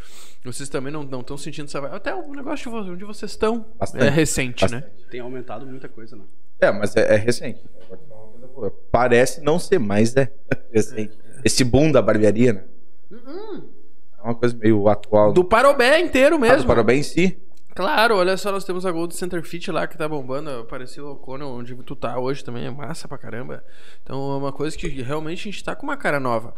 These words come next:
Speaker 1: Apesar de ter passado a pandemia, tem muita coisa bem estruturada vindo.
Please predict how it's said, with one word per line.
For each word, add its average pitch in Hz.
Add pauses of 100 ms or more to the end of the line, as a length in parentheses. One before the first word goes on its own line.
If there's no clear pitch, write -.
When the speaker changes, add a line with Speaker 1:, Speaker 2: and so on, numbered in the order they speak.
(160)
Speaker 1:
Apesar 139
de 170
ter -
passado 139
a 143
pandemia, 127
tem 131
muita 135
coisa 202
bem 208
estruturada 214
vindo. 117